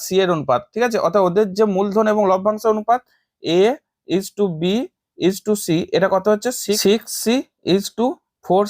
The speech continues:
C is to C, তাহলে six is to four is to one, ওকে? Six is to four is to one। তাহলে এদের অনুপাতের যোগফল কত হচ্ছে? ছয় আর চারে দশ, অর্থাৎ ছয় plus চার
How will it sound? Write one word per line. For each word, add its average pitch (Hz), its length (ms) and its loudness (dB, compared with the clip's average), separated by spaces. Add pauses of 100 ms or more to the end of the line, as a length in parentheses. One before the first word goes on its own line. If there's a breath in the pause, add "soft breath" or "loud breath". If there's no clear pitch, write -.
(140)
C - 20 -8 (500)
is 196 180 -2 (120)
to 240 80 -4 (180)
C, - 20 -10 (560)
তাহলে 180 180 2 (160)
six 196 160 0 (120)
is 214 240 -2
to 240 60 -4 (160)
four 180 180 2 (120)
is 185 80 -4 (100)
to 240 60 -2 (220)
one, 110 120 -2 (460)
ওকে? 180 220 0 (360)
Six 202 200 0 (180)
is 196 140 -2
to 233 60 0 (120)
four 185 160 2 (100)
is 190 140 -6
to 247 60 -4 (200)
one। 113 120 -2 (360)
তাহলে 190 220 2
এদের 214 180 2
অনুপাতের 202 420 -2
যোগফল 202 300 0
কত 220 120 -2
হচ্ছে? 233 240 -8
ছয় 185 220 2
আর 208 140 -4
চারে 214 180 2 (120)
দশ, 208 180 2 (240)
অর্থাৎ 170 280 -6
ছয় 175 220 2 (120)
plus 196 240 0 (180)
চার 175 200 4